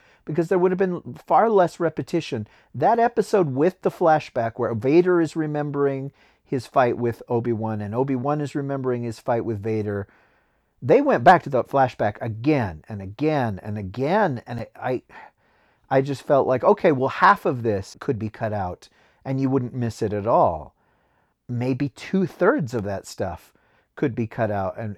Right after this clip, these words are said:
and you'd miss it at all. And, and whose idea was it that they would have two fights and Vader would win the first fight and Obi-Wan would win the second? I, I, I feel like one of those fights should not have happened. Would have been better to just have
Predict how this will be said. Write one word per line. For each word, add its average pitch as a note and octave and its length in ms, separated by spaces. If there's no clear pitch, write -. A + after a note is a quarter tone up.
and A2+ 180
you'd G#2+ 160
miss G#2 200
it A2 80
at G2+ 80
all. G2+ 240
And, B2 160
and C#3 160
whose B3+ 320
idea A#3 420
was F#3+ 340
it C3+ 240
that C#3 240
they C3+ 240
would C#3+ 140
have C#3+ 220
two G3 200
fights - 680
and B2+ 200
Vader D3+ 300
would C3+ 180
win C3 200
the B2 80
first C3 340
fight A2 340
and A#2 140
Obi-Wan G#2+ 480
would G2+ 160
win G2+ 180
the F#2+ 80
second? F#2 600
I, F#2+ 260
I, A#2+ 220
I A#2+ 100
feel C3 240
like B2+ 160
one C3 220
of D#3+ 80
those D3+ 180
fights D#3 280
should D3+ 240
not C#3+ 220
have D3 120
happened. C3 600
Would C3+ 260
have D3 100
been D3+ 240
better D#3 260
to F#3 120
just E3+ 240
have E3+ 260